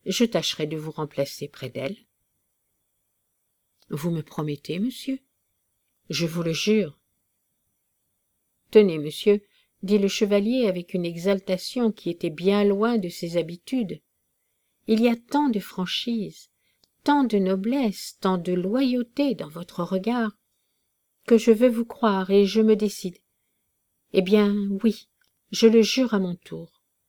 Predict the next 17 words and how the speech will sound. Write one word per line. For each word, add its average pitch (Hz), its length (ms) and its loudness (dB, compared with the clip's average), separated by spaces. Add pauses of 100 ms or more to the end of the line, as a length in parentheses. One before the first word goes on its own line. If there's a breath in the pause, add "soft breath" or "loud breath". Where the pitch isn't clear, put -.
(220)
Le 214 140 6
coupable 226 580 0
sera 202 300 0
puni. 190 420 -4 (1400)
Mais 160 120 -4
je 175 120 -4
serai 190 320 0
forcé 220 640 -2 (480)
de 196 100 2
réclamer 233 520 2
de 220 100 0
votre 180 260 -8
obligeance 190 600 -4
un 180 60 -2
service 180 460 -2
de 165 100 -8
plus. - 560 -6